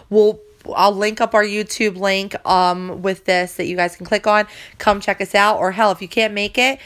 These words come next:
it'll be on YouTube that you can watch later. Send us your questions and we'll answer them then. So until then, guys, I hope you guys have a sexy week, and, uh,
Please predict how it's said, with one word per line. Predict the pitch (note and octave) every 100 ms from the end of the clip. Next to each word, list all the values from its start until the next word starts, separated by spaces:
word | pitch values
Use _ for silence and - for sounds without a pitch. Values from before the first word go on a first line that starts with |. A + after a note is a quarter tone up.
| - -
it'll | - G3+ G3 _ _
be | - A3+
on | A3+
YouTube | A3 G#3+
that | G#3+
you | F#3+
can | G3+
watch | G3 -
later. | G3+ G3+ A3 A3 -
Send | - G3+
us | A3
your | A3
questions | - G3 G3 A3+ B3 C#4+ -
and | G3 G3 F#3+
we'll | G3
answer | G3 G3+ G3
them | G3
then. | G3+ F3+ F3 - - - -
So | - A3 G#3+
until | A3 B3
then, | A#3+ C#4 D#4
guys, | C#4 B3+ C4 C4+ - - -
I | -
hope | G#3 G#3+ A3+
you |
guys | A3+ A3 A3
have | A3
a | G#3
sexy | - A3 - A3+
week, | A3 A#3+ A#3+
and, | G#3+ G3+
uh, | G3+